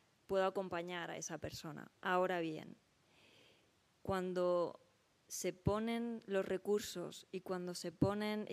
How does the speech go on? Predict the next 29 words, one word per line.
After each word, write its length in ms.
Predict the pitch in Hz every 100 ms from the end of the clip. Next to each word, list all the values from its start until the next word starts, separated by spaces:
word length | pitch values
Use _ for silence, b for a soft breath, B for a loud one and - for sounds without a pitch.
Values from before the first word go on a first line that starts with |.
| - -
el 160 | 180
acento 840 | 175 170 - 208 208 180 170 - - -
en 340 | 185 175 170 -
resolver 580 | - 175 - 175 185 202
los 180 | 190 -
problemas 840 | - 180 180 190 196 165 147 -
sociales 760 | - - 180 196 190 175 165 - -
a 120 | 190
través 420 | - 175 196 202
de 120 | 175 165
la, 320 | 170 165 - -
de 160 | 170
la 120 | 165
asistencia 640 | 165 175 165 190 208 202 180
a 20 |
salud 280 | 180 180 214
mental, 520 | 214 196 180 190 - _ B B B B B
se 220 | - 190
dejan 380 | 175 208 - 175
de 100 | 165
poner 340 | 160 170 165 - - _ _ _
en 160 | 180 175
los 160 | 170 175
otros 280 | 165 160
lugares, 600 | 160 156 147 143 143 - _ _ _ -
¿vale? 320 | 180 185 233 - B B B B B B -
No 280 | 202 226 233
es, 360 | 226 220 - -
eh, 680 | 208 190 185 180 175 175